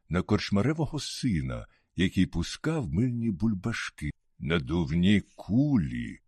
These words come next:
надувні кулі?» повторив Венсон. «А тож». Боригар прив'язує п'ять або шість надувних куль до леза бритви, від якої він спершу відламав ручку,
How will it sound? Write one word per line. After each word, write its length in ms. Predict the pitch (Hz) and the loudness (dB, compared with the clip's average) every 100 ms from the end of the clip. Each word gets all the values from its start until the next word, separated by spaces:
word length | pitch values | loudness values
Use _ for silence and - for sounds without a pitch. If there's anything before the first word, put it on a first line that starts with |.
| _ - | _ -16
надувні 760 | - 85 67 80 90 202 82 - _ _ _ _ _ | -6 -4 -2 0 4 4 4 -2 _ _ _ _ _
кулі?» 560 | - 80 104 143 240 - _ _ _ _ - | -6 2 4 6 2 0 _ _ _ _ 0
повторив 420 | 104 - 107 101 | 2 4 6 6
Венсон. 540 | 92 92 - 82 73 64 - _ _ | 4 2 0 -2 -2 -4 -14 _ _
«А 140 | 85 | 2
тож». 600 | 92 82 67 82 - - _ _ _ - - | 2 2 -2 -2 -6 -14 _ _ _ -20 -2
Боригар 580 | 170 202 165 135 123 113 - | 6 6 8 4 2 -2 -2
прив'язує 760 | 143 165 156 214 196 113 120 | 4 4 4 0 0 2 2
п'ять 460 | 110 - 113 117 - | 2 2 6 6 6
або 220 | 98 95 | 4 4
шість 400 | 87 - 107 - | 2 2 0 2
надувних 540 | 92 80 78 64 69 - | 0 2 0 0 -4 -4
куль 280 | - 92 117 117 - - - | -4 2 2 0 -12 -20 -6
до 140 | - | 0
леза 300 | 120 156 65 | 2 2 -2
бритви, 600 | 62 - 85 101 110 131 - - - | -4 2 2 2 0 -2 -4 -10 0
від 160 | 87 | 4
якої 360 | 95 - 90 87 | 4 6 6 6
він 200 | 90 78 | 4 2
спершу 560 | - 87 82 - 85 | -2 0 0 0 -2
відламав 680 | 80 110 127 98 85 73 65 | -2 -2 -2 2 2 2 0
ручку, 540 | 67 76 - - 120 | 0 -2 -4 -2 -2